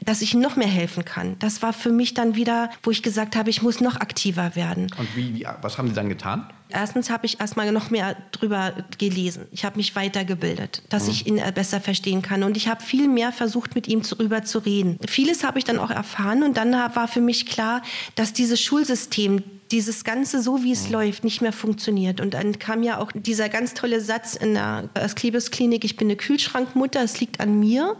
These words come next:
Speaker 2: Mhm.
Speaker 1: Ich gebe ihm zu wenig Liebe und ich erziehe ihn ganz falsch.“
Speaker 2: Also Ihnen wurde die Schuld gegeben?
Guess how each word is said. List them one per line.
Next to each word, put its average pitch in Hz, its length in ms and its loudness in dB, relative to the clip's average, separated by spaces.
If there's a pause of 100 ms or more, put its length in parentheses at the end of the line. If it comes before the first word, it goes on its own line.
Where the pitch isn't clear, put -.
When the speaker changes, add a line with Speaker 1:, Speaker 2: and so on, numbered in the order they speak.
Speaker 2:
Mhm. 220 380 0
Speaker 1:
Ich - 140 -2
gebe 226 200 0
ihm 220 140 2
zu 220 260 0
wenig 269 380 2
Liebe 254 400 2
und 196 180 0
ich - 100 -2
erziehe 247 340 2
ihn 240 120 4
ganz 214 260 0
falsch.“ 214 540 0
Speaker 2:
Also 120 140 -2
Ihnen 208 240 4
wurde 180 180 4
die 156 100 -2
Schuld 147 320 0
gegeben? - 300 -6